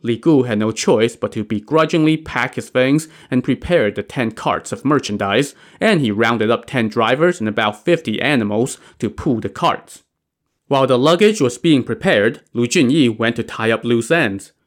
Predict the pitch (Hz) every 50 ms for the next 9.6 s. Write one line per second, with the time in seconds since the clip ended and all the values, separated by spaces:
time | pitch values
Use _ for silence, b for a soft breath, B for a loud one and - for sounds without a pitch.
0 | _ _ _ _ _ - 123 117 120 139 160 170 170 - 127 127 117 113 - 202
1 | 180 143 113 - 175 180 139 117 120 139 - _ _ - 127 117 110 - 180 185
2 | 165 123 110 104 - - 110 107 - - 113 - 156 143 - 131 113 - - 165
3 | 160 147 - - 110 107 120 131 - - - 123 113 107 107 - 170 160 123 107
4 | 117 123 - - - 110 107 - 127 113 101 127 160 143 - - - - b b
5 | b b 120 120 123 123 - 107 104 - - - 135 135 - - - 196 202 202
6 | - 113 110 - 156 165 160 147 160 185 190 151 110 110 113 113 - 110 - 110
7 | 117 165 180 156 147 - - 104 101 113 123 - B B B B - 120 - -
8 | 220 175 127 110 113 101 - - 185 139 117 123 - 113 117 107 - - 165 139
9 | - 156 156 127 107 117 160 151 110 110 139